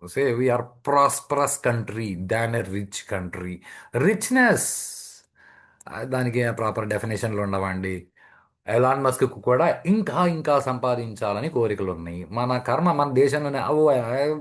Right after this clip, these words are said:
ప-, కష్టపడతాం, వంద రూపాయలు వచ్చింది, ఇంకొంచెం కష్టపడతాం, నూట యాభై వచ్చింది, ఇంకా కొంచెం కష్టపడ్డాం,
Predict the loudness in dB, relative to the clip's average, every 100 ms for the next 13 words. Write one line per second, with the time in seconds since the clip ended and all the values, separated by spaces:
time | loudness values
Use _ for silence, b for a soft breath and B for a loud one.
0 | -2 -2 -2 _ -4 -2 0 0 2 2
1 | 2 2 2 2 2 0 -2 -6 -4 0
2 | 0 0 -2 -2 0 0 -2 -4 -4 0
3 | 2 4 2 0 -4 -4 -6 B B 6
4 | 6 6 2 2 0 2 2 2 0